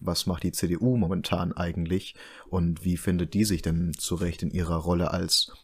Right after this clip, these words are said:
Oppositionsführer? Denn während wir gerade ja ein bisschen über die Ampel geredet haben, was sie denn an Projekten auf den Weg bringt und was mehr und was weniger gut läuft,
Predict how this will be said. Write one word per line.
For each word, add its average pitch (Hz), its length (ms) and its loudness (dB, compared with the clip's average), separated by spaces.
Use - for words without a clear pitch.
Oppositionsführer? - 1200 2
Denn 82 420 0
während 85 240 0
wir 87 140 2
gerade 95 220 6
ja 87 80 6
ein 85 120 2
bisschen 90 440 2
über 85 240 0
die 85 320 0
Ampel 90 320 2
geredet 90 420 0
haben, 90 640 2
was - 440 2
sie 87 140 -4
denn 85 140 -2
an 82 160 -4
Projekten 87 460 0
auf 78 120 -2
den 85 220 -2
Weg 95 260 2
bringt 95 400 4
und - 360 -6
was - 240 -6
mehr 92 320 4
und 82 140 -4
was - 160 -6
weniger 92 340 4
gut 92 260 0
läuft, 92 440 2